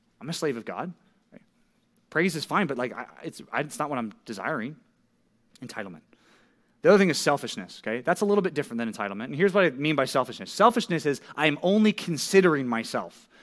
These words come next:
I'm only thinking about me. Entitlement says that I should be the one that the whole world is oriented towards helping. That's entitlement. Selfishness is a little different. Selfishness, you can be not so entitled, but you can still be selfish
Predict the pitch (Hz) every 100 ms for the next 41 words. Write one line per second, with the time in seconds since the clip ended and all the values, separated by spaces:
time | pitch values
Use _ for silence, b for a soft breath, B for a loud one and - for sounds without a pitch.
0 | b 165 214 185 - 190 175 139 127 110
1 | 104 123 90 - B B 147 160 226 220
2 | 208 156 123 160 - - b b 156 147
3 | - B - 180 208 202 - 196 139 190
4 | 180 151 151 143 156 151 - 139 - 208
5 | 156 139 190 165 139 - 170 160 143 135
6 | 120 127 127 120 - b - 135 - 85
7 | - _ _ - 165 151 120 110 90 -
8 | b b b b - - 269 269 202 185
9 | 143 160 165 139 107 147 - - - _
10 | _ b b - 214 247 294 - 147 156
11 | - b b - 254 262 185 180 190 -
12 | 185 147 190 220 160 175 160 165 220 196
13 | 175 170 151 85 -